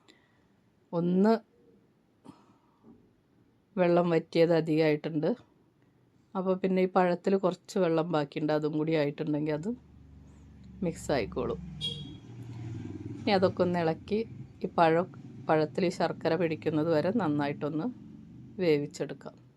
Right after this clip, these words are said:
ആ വെള്ളം ഒന്ന് വറ്റുന്നത് വരെ വേവിച്ചെടുക്കാം.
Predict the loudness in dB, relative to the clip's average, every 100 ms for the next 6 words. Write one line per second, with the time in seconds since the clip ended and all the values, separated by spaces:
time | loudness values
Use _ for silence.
0 | _ _ _ _ _ -4 0 2 2 2
1 | 2 0 0 -2 0 2 0 0 -4 _
2 | _ _ _ _ _ _ _ _ _ _
3 | _ _ _ _ 0 2 2 -2 -4 -4
4 | -8